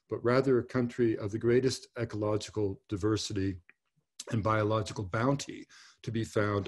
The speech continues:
on the planet. I remember a wonderful campesino, a fisherman, who had stood up, uh, in defiance of every guerrilla and paramilitary group who came through his community. And around a small little wetland that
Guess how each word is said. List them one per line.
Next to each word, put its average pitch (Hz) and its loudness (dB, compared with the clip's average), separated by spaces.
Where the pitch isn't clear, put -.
on 101 -2
the 95 -2
planet. 113 -2
I 104 -2
remember 127 8
a 113 0
wonderful 117 4
campesino, 117 2
a - -2
fisherman, 107 0
who 107 2
had 101 0
stood 151 4
up, 120 6
uh, 110 0
in 120 4
defiance 127 2
of 113 4
every 147 8
guerrilla 120 6
and 104 0
paramilitary 110 4
group 104 2
who 104 -2
came 117 2
through 113 4
his 95 2
community. 107 4
And 123 4
around 139 8
a 123 4
small 175 6
little 151 6
wetland 113 4
that 92 -6